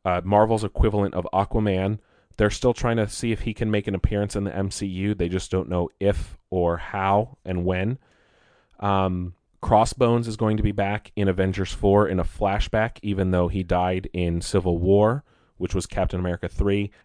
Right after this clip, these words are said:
And then Guardians of the Galaxy is officially on hold, c-, as they have yet to hire a director yet. Um, obviously, it, it, it's getting kinda late that we haven't had a,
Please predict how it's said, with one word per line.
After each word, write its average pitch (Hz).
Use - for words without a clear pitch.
And 107
then 104
Guardians 107
of 104
the 101
Galaxy 95
is 87
officially 92
on 85
hold, 85
c-, -
as 87
they 90
have 85
yet 90
to 90
hire 85
a 92
director 87
yet. 80
Um, 82
obviously, 110
it, 101
it, 98
it's -
getting 110
kinda 101
late 98
that -
we 92
haven't 92
had 90
a, 87